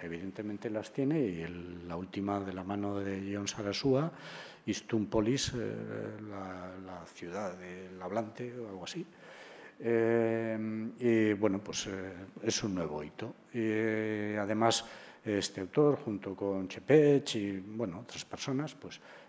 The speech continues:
eh, tienen una trayectoria interesante. Milkel Zalbide ha hecho muchos esfuerzos para aproximar, eh, reflexiones internacionales, pues, de la mano de Fishman, etcétera, eh, y de otros autores,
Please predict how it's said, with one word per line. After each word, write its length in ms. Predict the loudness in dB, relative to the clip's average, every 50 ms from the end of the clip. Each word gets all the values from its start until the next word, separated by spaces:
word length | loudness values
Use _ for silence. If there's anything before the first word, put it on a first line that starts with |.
| -12 -10
eh, 140 | -8 -8 -6
tienen 340 | 0 2 4 4 4 4 2
una 460 | 4 4 4 2 2 0 -2 -4 -6 -8
trayectoria 480 | -4 -2 0 0 0 -2 -2 -2 0 0
interesante. 560 | 0 -2 -4 -6 -8 -8 -8 -8 -8 -8 -6
Milkel 540 | 0 2 2 2 2 2 2 4 4 4 2
Zalbide 580 | 0 -2 -2 -2 0 0 -2 -2 -2 -2 -4 -6 -10 -14 -16 -10 -6 -4
ha 60 | -4
hecho 140 | -4 -2 -2
muchos 320 | -4 -4 -4 -6 -6 -6 -6 -6
esfuerzos 520 | -2 0 0 0 0 0 0 -2 -2 -2
para 220 | -2 -2 -2 -2
aproximar, 680 | -2 -4 -6 -6 -6 -6 -4 -4 -2 0 0 0 0 0 -4 -10 -14 -14 -14 -12 -6 -2
eh, 360 | 0 2 2 4 2 2 2 0 -2 -4 2
reflexiones 680 | 4 4 4 4 2 0 2 2 2 2 2 0 0 0
internacionales, 840 | -2 -4 -4 -6 -6 -6 -6 -6 -6 -2 0 2 2 2 2 0 -4
pues, 160 | -6 -10 -10
de 60 | -10
la 80 | -10 -8
mano 240 | -6 -4 -4 -4 -4
de 100 | -6 -6
Fishman, 540 | -2 0 2 2 2 2 0 -2 -2 -4 -6
etcétera, 460 | -6 -6 -6 -6 -6 -6 -10 -10 -12 -14 -14 -14 -14 -14 -14 -16 -8 -2
eh, 540 | 0 2 4 4 4 2 2 0 -2 -4 -6
y 60 | -6
de 120 | -6 -6 -4
otros 360 | -4 -2 -2 -2 -2 -2 -4
autores, 460 | -6 -6 -4 -2 -2 0 0 -2 -4